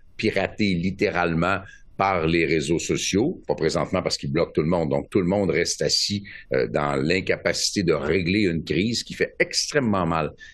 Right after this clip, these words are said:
Et la démocratie, sans information solide, que ce soit des médias régionaux ou des antennes régionales, la démocratie est affaiblie.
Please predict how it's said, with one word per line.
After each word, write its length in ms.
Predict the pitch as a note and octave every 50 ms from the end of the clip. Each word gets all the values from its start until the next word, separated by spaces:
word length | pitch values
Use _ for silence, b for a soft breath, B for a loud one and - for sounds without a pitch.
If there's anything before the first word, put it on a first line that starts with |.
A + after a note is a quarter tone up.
| B -
Et 60 | E2
la 140 | F2+ G#2 G#2
démocratie, 840 | A2 C3 C3 D#3 F#3 F#3 - D#3 B2+ G#2 - - - D#3+ F3 G3 - - - - - - - - - - -
sans 520 | - - - - - E3+ F3 F#3+ D#3+ -
information 800 | C#3+ C3 A#2+ - C#3+ A#2+ A2+ A#2+ A#2+ A2 G#2 - - - C#3+ C3+ B2
solide, 760 | - - - - F3 E3 D#3 D#3 D#3+ D3+ A2+ F#2 F2+ E2 - - - _ - -
que 80 | -
ce 140 | F#2 - G#2
soit 220 | F#2 - A#2+ A#2+ A2+
des 180 | G#2 G2+ G2+
médias 420 | G#2 A2+ G#2+ F#2 G2 G#2 A#2+ A2 F#2+
régionaux 520 | F2+ A2+ B2 A2 A#2+ B2+ B2+ C3+ C3 A#2
ou 80 | G#2 F#2
des 260 | F#2+ F#2 E2+ E2 B2
antennes 480 | A#2+ A#2+ A#2 - - C3+ C3 C3 B2
régionales, 640 | G2 F#2 F#2+ - - E2 D#2+ E2+ F#2+ B2+ D3+ D3 A#2+
la 120 | F#2+ F#2 E2+
démocratie 600 | F#2 G2 G2+ - - G#2+ G#2 - - D#3+ D#3 -
est 180 | - G#2 - C3
affaiblie. 520 | A#2 - - A2 G#2+ G#2+ A2+ A#2 G#2+ G2+